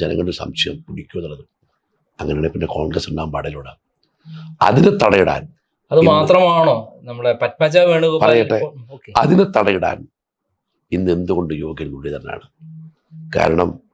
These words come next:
Speaker 1: കെ കരുണാകരൻ്റെ മകളെ അവർ തട്ടിയെടുത്തിരിക്കുക.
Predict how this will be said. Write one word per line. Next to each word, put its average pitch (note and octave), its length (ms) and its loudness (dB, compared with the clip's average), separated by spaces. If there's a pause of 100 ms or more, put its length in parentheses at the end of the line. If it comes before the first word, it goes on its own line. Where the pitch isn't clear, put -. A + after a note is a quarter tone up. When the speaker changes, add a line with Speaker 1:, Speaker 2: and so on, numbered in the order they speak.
(140)
Speaker 1:
കെ E2+ 120 2 (140)
കരുണാകരൻ്റെ F#2+ 640 0 (100)
മകളെ D2+ 300 -4 (840)
അവർ E2+ 120 -2 (100)
തട്ടിയെടുത്തിരിക്കുക. G#2 600 -8